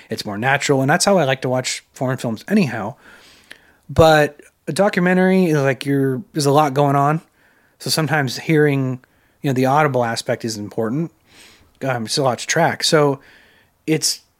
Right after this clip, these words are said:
anyways, there's a guy who went around, and this guy, like, in the two thousands in, in South Korea, called the Raincoat Killer, went around and just fucking murdered, like, ran-, people at random. Um,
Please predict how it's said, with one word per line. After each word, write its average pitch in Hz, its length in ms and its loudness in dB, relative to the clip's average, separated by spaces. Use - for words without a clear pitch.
anyways, 160 340 4
there's 156 200 2
a 151 60 0
guy 180 540 4
who 156 140 -4
went 156 160 0
around, 147 520 0
and 165 120 -8
this 220 100 0
guy, - 160 -2
like, 135 200 -8
in 135 80 -6
the 127 60 -6
two 143 140 -8
thousands 131 460 -4
in, 120 260 -8
in 123 160 -8
South 135 240 -4
Korea, 120 380 -4
called 185 180 -2
the 151 80 2
Raincoat 139 520 0
Killer, 98 360 -10
went 165 200 2
around 175 300 4
and 143 80 2
just 135 180 -2
fucking 165 340 -2
murdered, 143 440 2
like, 120 300 -2
ran-, 143 280 -4
people 160 280 -2
at 113 100 -4
random. 127 460 -4
Um, 120 360 -6